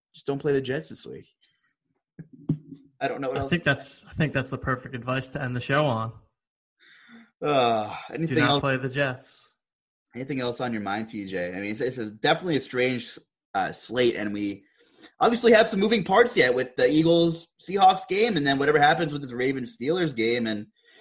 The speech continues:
Speaker 1: uh, I, I'm just really glad that we don't have to deal with thirteen and a half point favorite Mahomes and all this, you know, after the monster games on the main card. Like, we don't have to worry about that, which is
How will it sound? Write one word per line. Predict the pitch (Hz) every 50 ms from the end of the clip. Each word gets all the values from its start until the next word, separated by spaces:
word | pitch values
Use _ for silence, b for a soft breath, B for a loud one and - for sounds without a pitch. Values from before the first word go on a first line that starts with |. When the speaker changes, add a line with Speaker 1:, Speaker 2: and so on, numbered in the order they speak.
| B 117 B _ -
Speaker 1:
uh, | 101 101 104 101 98 98 98 - - -
I, | 151 160 170 -
I'm | 208 208 233 254 226
just | 196 196 170
really | 180 185 185 175 165 147
glad | 131 131 131 131 131 135 135 127
that | 127 107
we | 107 120 123
don't | 127 127 117
have | 120 120 120 117 -
to | 110
deal | 104 98 101 107 107 110 110 107 107
with | 104 101 101 98 - - _ _ _ _ _ _ _ _ _ _ _ _ _ _ _ _ _ _ _ - -
thirteen | 135 135 131 - 135 120
and | 113
a | 113
half | 113 110 -
point | - 113 104 92
favorite | 117 110 110 101 101 101 98 95 101
Mahomes | 101 101 98 101 104 104 101 98 98 95 92 95 92 87
and | 98 95 95 95
all | 95 95 98 95
this, | 98 92 90 - _ _ _ _ _ _ - -
you | 135 113 104
know, | 101 95 -
after | - 113 110 110 - - 98 98 - _ -
the | 120
monster | 127 147 151 139 135 135 135 - - 113
games | 107 107 107 107 104 101 101 98
on | 98 98 98
the | 98
main | 98 98 98 98 101 98 95
card. | 85 - 92 95 95 90 90 90 87 85 85 87 - _ _ _ _ _ _ -
Like, | 170 147 - -
we | 156 190
don't | 190 185 160
have | 160 151 151 -
to | 120
worry | 107 101 98 92 92
about | 87 85 87 95 - -
that, | 90 90 -
which | 90 90 - -
is | 95 92 90 -